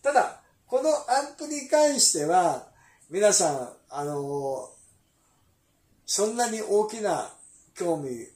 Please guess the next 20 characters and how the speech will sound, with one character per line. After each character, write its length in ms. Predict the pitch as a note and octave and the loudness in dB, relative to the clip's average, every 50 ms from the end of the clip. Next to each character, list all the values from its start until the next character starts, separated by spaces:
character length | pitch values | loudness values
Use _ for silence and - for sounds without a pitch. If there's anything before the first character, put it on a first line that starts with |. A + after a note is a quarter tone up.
| _ _ _ _ _ - | _ _ _ _ _ -12
持 160 | C#3+ D3 D3+ | -10 -8 -2
た 120 | - G#3+ | 0 0
な 100 | G#3 G#3+ | 2 2
い 40 | F#3 | 2
人 160 | - - - | 0 -2 -6
が 100 | A2+ A#2+ | -4 -4
多 140 | B2+ D3 D3+ | -2 -2 -2
い 80 | C3+ - | -4 -6
と 80 | B2+ | -8
思 160 | A#2+ A#2 A2+ A2 | -12 -14 -14 -16
う 40 | |
ん 40 | G#2+ | -16
だ 100 | G2+ G#2 | -18 -18
よ。 200 | - F2 E2+ - - _ _ _ _ _ _ _ _ A#2 | -18 -18 -20 -20 -20 _ _ _ _ _ _ _ _ _
ね。 200 | A#2+ A#2 - _ _ _ _ _ _ _ _ | -20 -20 -20 _ _ _ _ _ _ _ _
で 100 | B3+ C4+ | -2 0
も、 440 | C4 B3 A#3 A#3 A3 - - - _ _ _ _ _ _ _ _ _ | 0 2 0 0 0 -2 -4 -8 _ _ _ _ _ _ _ _ _
こ 120 | - A#3 B3 | -8 -6 -6
れ 140 | C4+ C#4 | -2 2
を 60 | C#4 | 4